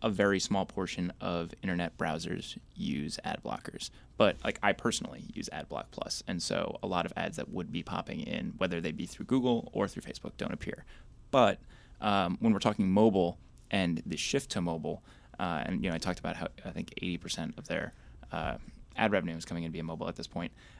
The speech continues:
um, because people are coming to Facebook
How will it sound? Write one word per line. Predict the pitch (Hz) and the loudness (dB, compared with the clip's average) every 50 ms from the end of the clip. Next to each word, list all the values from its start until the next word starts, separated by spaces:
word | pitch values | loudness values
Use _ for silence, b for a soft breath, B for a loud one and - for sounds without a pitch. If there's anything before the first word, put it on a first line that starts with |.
| b b | b b
um, | - 98 87 87 - - - - - - - | -2 0 0 -2 -4 -6 -12 -20 -20 -6 0
because | - 104 - - - 127 135 120 - | 0 0 0 2 0 0 0 0 0
people | - 127 117 - 113 104 - - | 2 2 2 4 2 0 2 2
are | 107 95 87 - - | 2 2 0 0 -6
coming | - - 113 110 104 101 98 92 | -2 2 2 4 4 4 2 0
to | - - - 101 92 | -2 -4 -2 -2 -2
Facebook | - - 92 90 - - - 90 82 | -2 -2 -2 -2 -2 -2 -4 -4 -4